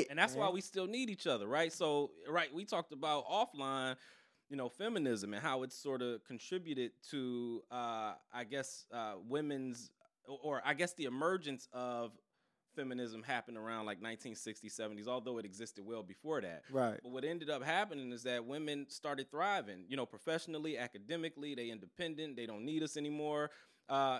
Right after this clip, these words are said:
Speaker 2: and here's the thing, I understand that there is some blame on our part. I'm, I'm objective about that because anywhere where you have an oppressed group of people, soon to follow is an oppressed movement.
Speaker 1: Mm-hmm.
Speaker 2: But that movement led to resentment, led to bitterness,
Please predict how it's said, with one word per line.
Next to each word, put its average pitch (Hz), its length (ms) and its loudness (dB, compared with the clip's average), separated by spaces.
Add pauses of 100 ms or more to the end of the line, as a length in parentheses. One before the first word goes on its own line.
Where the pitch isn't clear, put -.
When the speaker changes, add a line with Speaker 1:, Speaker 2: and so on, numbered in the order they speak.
(120)
Speaker 2:
and 151 160 -6
here's 220 220 2
the 180 80 -6
thing, 190 360 -2
I 190 160 8
understand 196 520 0
that 143 260 0
there 156 260 2
is 185 240 2
some 147 200 0
blame 139 480 -2
on 135 160 -4
our 151 120 2
part. 101 300 -2
I'm, 127 140 -2
I'm 170 140 2
objective 156 460 0
about 98 340 -2
that 95 180 -6
because 113 380 -2
anywhere 180 440 2
where 156 140 0
you 147 160 -6
have 147 160 2
an 131 80 -4
oppressed 156 480 0
group 160 320 -2
of - 100 -10
people, 117 440 -4
soon 180 320 0
to 135 120 -8
follow 143 480 2
is 113 380 -2
an 123 100 -6
oppressed 123 440 -2 (100)
movement. 117 420 -4 (680)
Speaker 1:
Mm-hmm. 117 320 4
Speaker 2:
But 165 180 2
that 156 160 4
movement 170 480 6 (180)
led 147 320 2
to 107 200 -4
resentment, 180 680 0 (140)
led 139 300 0
to 117 100 -4
bitterness, 202 720 6